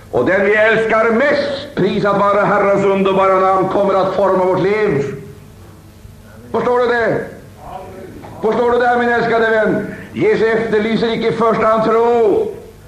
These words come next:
Han efterlyser icke vision. Han efterlyser icke i första hand, i första hand,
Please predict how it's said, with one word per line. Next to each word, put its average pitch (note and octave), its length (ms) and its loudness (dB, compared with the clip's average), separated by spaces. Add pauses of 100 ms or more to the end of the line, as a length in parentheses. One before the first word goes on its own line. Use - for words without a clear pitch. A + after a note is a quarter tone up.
(120)
Han D3 140 0
efterlyser G#3+ 540 -2
icke A3 180 0
vision. A#3 1040 0 (540)
Han D#3 140 0
efterlyser G#3 500 -2
icke A3 200 -2
i - 40 -4
första A3+ 240 0
hand, A3+ 240 0 (400)
i E3+ 40 -8
första A3+ 360 0
hand, A3 480 0